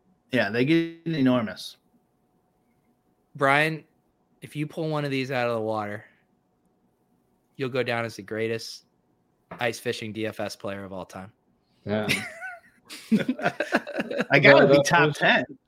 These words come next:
Speaker 1: already, and I haven't even went.
Speaker 2: That's incredible.
Speaker 3: The
Speaker 2: Alex, if
Speaker 3: fish,
Speaker 2: you
Speaker 3: uh, the fish is bigger than Ben the Better.
Speaker 2: <laughs> If you,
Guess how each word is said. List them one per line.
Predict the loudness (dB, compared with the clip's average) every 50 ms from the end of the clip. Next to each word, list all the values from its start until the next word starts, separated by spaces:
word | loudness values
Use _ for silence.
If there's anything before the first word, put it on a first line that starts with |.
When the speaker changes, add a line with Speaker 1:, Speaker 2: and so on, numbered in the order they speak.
| 2 2
Speaker 1:
already, | 4 6 8 6 6 6 4 0 -4 -8 _ -6
and | 0 4
I | 6
haven't | 6 6 6 4
even | 4 4 4
went. | 6 6 4 4 2 -4 _ _ _ _ _ _ _ _ _ _ _ _ _ _ _ _ _ _ _ _ _ _ _ _ _ _ _ _
Speaker 2:
That's | -16 -8 -6
incredible. | -6 -6 -4 -2 -2 0 0 0 -2 -4 -8 -12 -20 -20
Speaker 3:
The | -14 2 4 6
Speaker 2:
Alex, | 6 8 6 6 4
if | 4
Speaker 3:
fish, | 4 4
Speaker 2:
you | 2 2 6 6 8
Speaker 3:
uh, | 8 6 6 4 2 0 -2 -4 -2 -2
the | -2 0
fish | 0 -2 0 2 2
is | 0 0 2
bigger | 4 6 6 6 6 6 6
than | 6 4 2 4
Ben | 4 4 4 4
the | 2
Better. | 0 0 0 0 0 0 -2 -4 -6 -10 -12 -18 _ _ _ -12 -10 -10 -10 -8 6 6
Speaker 2:
<laughs> | 6 6 8 4 4 4 4 0 -2 0 0 0 -2 -4 -10 -10 -12 _ _ _ _ _ -2 0 0 2 0 -2 -4 -6 -10 -18 -20 -20 _ _ _ _ _ _ _ _ _ 2
If | 4 4 4
you, | 2 -2 -2 0 0 0 0 0 0 0 -2 -4 -8